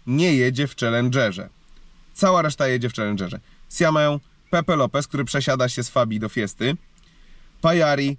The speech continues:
Joona, Liname, Jan Solans, Marco Bulacia, Fabio Zaldivar, Makerlan, Wirwesz oraz Solberg i Griazin. Tych ostatnich dwóch nieklasyfikowanych jest w W R C dwa. Jadą po prostu sobie rajd. Kolejny start tych czołowych zawodników, którzy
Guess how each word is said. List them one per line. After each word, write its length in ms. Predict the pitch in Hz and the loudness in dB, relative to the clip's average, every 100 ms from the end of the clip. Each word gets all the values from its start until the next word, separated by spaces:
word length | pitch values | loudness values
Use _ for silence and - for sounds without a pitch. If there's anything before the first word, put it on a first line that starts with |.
| - | -4
Joona, 640 | 143 147 143 143 139 139 - | 0 2 2 2 0 -2 -4
Liname, 500 | 120 147 143 139 139 - - | -2 0 2 2 0 -4 -4
Jan 220 | 143 151 | -2 -2
Solans, 420 | - 139 135 135 | 0 0 0 -2
Marco 360 | - 143 160 151 | -2 -2 -2 -2
Bulacia, 440 | 143 139 147 135 - | -2 -2 -2 -4 -4
Fabio 400 | - 139 143 139 | -4 -2 0 0
Zaldivar, 540 | 135 135 127 127 131 120 _ _ | 0 0 0 0 -2 -4 _ _
Makerlan, 600 | 131 151 160 143 143 135 127 _ - | -2 -2 0 0 0 0 -4 _ -6
Wirwesz 520 | 123 160 143 147 - _ _ - | 0 2 2 -2 -4 _ _ -6
oraz 280 | 165 156 - - | 0 0 -2 -10
Solberg 560 | - 185 185 165 151 | -2 0 2 0 -4
i 100 | 151 | -6
Griazin. 420 | 127 139 135 147 | -4 0 0 -2
Tych 140 | 147 131 | -4 -2
ostatnich 480 | 123 - - 135 120 | -2 -2 -2 -2 -2
dwóch 280 | 127 135 - | -4 -4 -6
nieklasyfikowanych 1300 | 127 147 220 247 - - 156 - 131 120 120 139 143 | 0 2 2 0 -6 -6 -4 -4 -8 -4 -2 0 0
jest 200 | 123 135 - - | -2 -4 -6 -10
w 80 | 110 | -4
W 220 | 117 127 | 0 2
R 120 | 123 | 0
C 140 | 120 123 | 0 -2
dwa. 180 | 98 | 0
Jadą 320 | 127 131 143 135 | 0 0 -2 -4
po 100 | 139 | -4
prostu 300 | 131 123 127 | -4 -4 -4
sobie 180 | 123 | 0
rajd. 160 | 123 123 - - - - | 0 -2 -6 -20 -20 -2
Kolejny 800 | 156 147 160 165 160 160 170 190 _ | 2 4 4 2 0 0 0 -2 _
start 460 | - - 147 147 - _ | -12 -2 0 0 -4 _
tych 240 | 156 143 | -4 -4
czołowych 540 | - 160 143 147 139 143 | -2 -2 2 0 0 -2
zawodników, 560 | 143 135 131 120 135 | -2 -2 -2 -4 -6
którzy 360 | - 139 139 151 | -6 -4 -2 -4